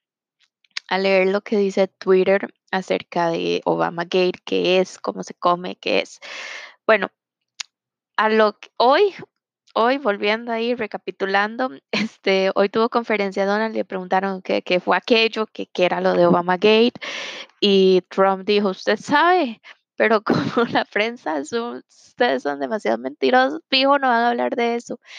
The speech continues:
Y, y le decía: "No, no, como que no te hicieras el tonto, porque ustedes sabían de qué él estaba hablando cuando se refería a Obamagate". Am,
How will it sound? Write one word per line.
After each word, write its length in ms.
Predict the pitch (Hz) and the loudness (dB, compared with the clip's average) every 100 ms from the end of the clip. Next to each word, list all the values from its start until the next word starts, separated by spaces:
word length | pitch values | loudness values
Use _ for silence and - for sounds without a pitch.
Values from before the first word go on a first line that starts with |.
| - - _ | -20 -20 _
Y, 360 | 214 202 202 - | -6 -4 -6 -6
y 40 | |
le 80 | 202 | -6
decía: 240 | 202 220 220 | -2 0 0
"No, 140 | 208 202 | 0 -2
no, 160 | 196 208 | -4 -4
como 280 | 214 208 208 | -2 -6 -4
que 120 | 202 | 0
no 120 | 208 | 0
te 160 | - 254 | 0 -2
hicieras 380 | 262 247 277 | 2 2 2
el 160 | 285 226 | 0 -2
tonto, 500 | - 233 269 - 381 - | 0 2 0 0 -2 -2
porque 320 | 220 - 190 | -8 -4 -4
ustedes 360 | 190 - 196 233 | -2 2 2 4
sabían 320 | 226 220 226 | 2 2 0
de 140 | 220 _ | -4 _
qué 160 | 202 | -2
él 180 | 190 208 - | -2 -4 -2
estaba 400 | 214 - 202 196 | -2 0 0 0
hablando 380 | 202 202 208 214 | 2 0 -2 -4
cuando 240 | 214 208 | -4 -4
se 120 | 196 | -6
refería 400 | 180 185 165 170 | -6 -4 -4 -2
a 40 | 170 | 0
Obamagate". 640 | 175 175 170 170 175 190 _ - - - - - | 0 -4 -10 -8 -10 -10 _ -18 -16 -16 -16 -2
Am, 400 | 190 190 185 | 2 2 0